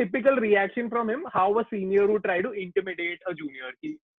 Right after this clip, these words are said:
"अबे देखना, ठीक से नहीं देख रहा है क्या? किधर, किधर ध्यान है तेरा?" and all that.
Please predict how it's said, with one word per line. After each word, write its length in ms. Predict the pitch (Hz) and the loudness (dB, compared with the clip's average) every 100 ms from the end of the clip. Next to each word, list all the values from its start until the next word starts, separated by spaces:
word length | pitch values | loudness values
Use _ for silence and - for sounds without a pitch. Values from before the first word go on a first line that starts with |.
| - | 0
"अबे 180 | 131 160 | 4 6
देखना, 520 | 147 160 185 180 160 | 6 4 6 6 6
ठीक 220 | 143 151 - | 6 0 2
से 100 | 180 | 2
नहीं 120 | 170 | 2
देख 200 | 165 160 | 2 4
रहा 100 | 156 | 4
है 80 | 143 | 4
क्या? 200 | 160 151 | 4 2
किधर, 320 | - 139 160 147 - | 2 -2 -2 -2 -2
किधर 240 | 151 165 | 0 0
ध्यान 200 | 156 147 | 0 -2
है 60 | 143 | -2
तेरा?" 240 | 139 127 | -2 -2
and 80 | 127 | -2
all 160 | 113 113 | -4 -4
that. 160 | 113 | -6